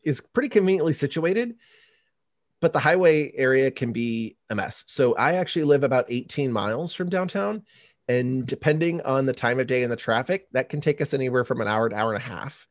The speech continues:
to get <laughs> downtown, um, eighteen miles. Uh, so you don't wanna be traveling in rush hour, that's for sure. Um, but Milwaukee is only about ninety minute trip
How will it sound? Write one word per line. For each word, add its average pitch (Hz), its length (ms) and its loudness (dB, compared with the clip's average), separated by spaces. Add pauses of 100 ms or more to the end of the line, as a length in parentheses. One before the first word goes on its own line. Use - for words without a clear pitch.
to 139 80 -10
get 143 140 -8
<laughs> 143 60 2
downtown, 156 540 4 (580)
um, 107 440 0 (440)
eighteen 113 340 -4
miles. - 340 -12 (500)
Uh, 120 520 4
so - 180 -4
you 160 460 -4 (680)
don't 185 260 6
wanna 170 160 4
be 151 100 2
traveling 127 420 2
in 113 100 -4
rush 107 220 -2
hour, 98 280 -2
that's 101 220 -6
for 104 100 -6
sure. 101 300 -6 (440)
Um, 120 320 2 (100)
but 175 200 4
Milwaukee 139 640 4
is 127 220 0
only 143 220 2
about 127 420 4
ninety 117 360 2
minute 113 180 -2
trip - 340 -2